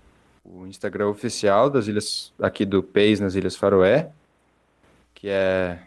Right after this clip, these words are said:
é em inglês, então é peis Faroe Islands.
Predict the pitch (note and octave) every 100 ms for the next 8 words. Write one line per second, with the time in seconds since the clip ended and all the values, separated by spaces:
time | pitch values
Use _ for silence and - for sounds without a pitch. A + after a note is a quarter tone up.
0 | _ _ - G2+ G2+ F#2+ A2 C3+ A2 G#2
1 | G#2 - G#2+ A2+ D3 E3+ - - - -
2 | A2+ B2+ C#3 C3 B2+ G2 G#2 C3 E3 F3+
3 | -